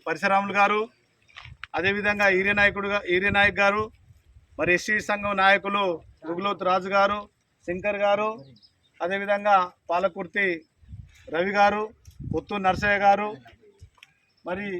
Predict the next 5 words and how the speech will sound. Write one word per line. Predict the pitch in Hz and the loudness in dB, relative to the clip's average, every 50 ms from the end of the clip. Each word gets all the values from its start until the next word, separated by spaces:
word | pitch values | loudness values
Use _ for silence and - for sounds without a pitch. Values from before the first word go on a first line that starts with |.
| 170 _ _ _ _ _ _ _ _ _ _ _ _ _ _ - 220 233 185 170 - - 147 | -10 _ _ _ _ _ _ _ _ _ _ _ _ _ _ -10 -10 -8 -10 -12 -8 0 2
భాస్కరు, | 160 196 190 - - 208 202 214 214 208 - | 2 2 2 0 -4 -4 -2 -2 -4 0 0
శంకర్, | 190 190 190 175 214 214 214 202 - - - - - - - - - - - - - - - - _ _ _ _ _ - 170 | -2 -2 0 4 4 6 6 4 2 -10 -20 -20 -20 -20 -20 -20 -20 -20 -20 -20 -20 -20 -20 -20 _ _ _ _ _ -14 -14
ఈ | 190 - - | -12 -6 -2
కార్యక్రమంలో | 190 202 214 208 208 214 220 214 214 214 208 185 185 - _ - 175 | -2 -2 -2 -4 -4 -4 -4 -2 0 0 -2 -2 -4 -8 _ 0 2
భాగస్వాములైన, | 190 208 214 196 - 208 202 208 208 208 196 | 2 2 2 2 0 0 2 2 0 0 0